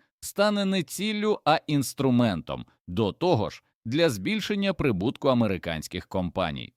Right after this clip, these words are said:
Ви уявляєте? А сини Трампа, випускники світу криптовалют,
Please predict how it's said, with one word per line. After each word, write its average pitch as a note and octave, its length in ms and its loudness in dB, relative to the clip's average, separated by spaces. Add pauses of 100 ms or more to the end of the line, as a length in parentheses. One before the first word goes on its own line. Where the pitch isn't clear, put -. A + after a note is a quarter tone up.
Ви C3 140 2
уявляєте? G#2+ 720 0 (340)
А G2+ 200 2
сини B2+ 340 2
Трампа, C3 500 -2 (140)
випускники F#3+ 640 0
світу F3+ 320 -4
криптовалют, A2+ 720 0